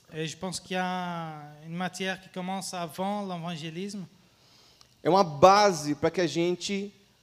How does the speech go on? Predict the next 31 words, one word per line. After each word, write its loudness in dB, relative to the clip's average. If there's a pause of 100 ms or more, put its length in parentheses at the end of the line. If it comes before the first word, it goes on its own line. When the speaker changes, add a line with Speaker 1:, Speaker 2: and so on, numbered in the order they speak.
(140)
Speaker 2:
haja 4 (240)
como 0
um 6
evangelista 0
nessa -6
terra. -8
Speaker 1:
C'est -8
une -4
base -2
pour -12
qu'on -10
puisse -8
agir -6
comme -12
un, -12 (600)
euh, -8
un -10
évangéliste -10
dans -12
cette -12
terre. -12 (560)
Speaker 2:
Obviamente, 8
eu 10
não 8
vou 8
pregar 6
sobre -2
tudo -4
que 0
eu 4
preguei, 0